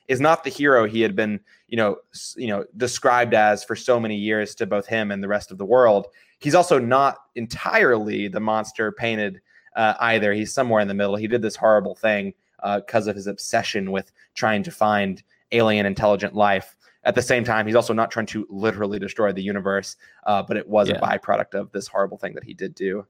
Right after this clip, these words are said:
Speaker 1: uh, during this mutiny. Uh, the s-, the antimatter reactions were set off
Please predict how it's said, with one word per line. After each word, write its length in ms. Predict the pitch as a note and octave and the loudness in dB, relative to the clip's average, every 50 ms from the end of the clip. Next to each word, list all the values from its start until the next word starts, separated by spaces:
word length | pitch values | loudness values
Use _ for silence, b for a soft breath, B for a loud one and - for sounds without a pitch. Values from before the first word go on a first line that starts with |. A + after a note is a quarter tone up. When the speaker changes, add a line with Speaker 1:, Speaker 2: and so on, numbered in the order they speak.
| - | -4
Speaker 1:
uh, 160 | - G2 G2 | -2 -2 -2
during 300 | - - A#2+ A2+ A2 G2 | 0 2 2 2 2 2
this 140 | G#2 G2+ - - | 0 -4 -4 -4
mutiny. 440 | G#2 G2+ - F#2 G2+ G2 G2 G#2+ B B B B B | -4 -4 -4 -4 -6 -6 -6 -8 B B B B B
Uh, 400 | B G2+ G2 G2 G#2 F#2+ F2+ - - _ _ _ _ _ _ _ _ _ _ - - - - - - _ _ - - - _ _ _ | B 0 2 2 2 0 -2 -4 -6 _ _ _ _ _ _ _ _ _ _ -20 -20 -20 -18 -20 -20 _ _ -20 -20 -20 _ _ _
the 180 | G3+ A2+ G#2+ G#2 | -4 -2 -2 -2
s-, 300 | F#2+ - - - - - _ _ _ _ | -2 -4 -6 -8 -8 -10 _ _ _ _
the 180 | - G#2+ G#2 G2 | -6 -4 -4 -2
antimatter 520 | - A2 G#2+ - A2 G#2 G2+ G2+ G2 G2 G2 | -2 -2 -2 0 0 0 2 2 2 4 4
reactions 500 | G2 G2 G2+ G2+ - - G#2 G2+ F#2+ - | 4 4 2 2 0 -4 -4 -6 -4 -4
were 100 | G#2+ G2+ | -6 -4
set 200 | - - A#2+ A#2 | 0 2 4 6
off 280 | A2+ G#2 G2+ - - | 6 6 4 2 -2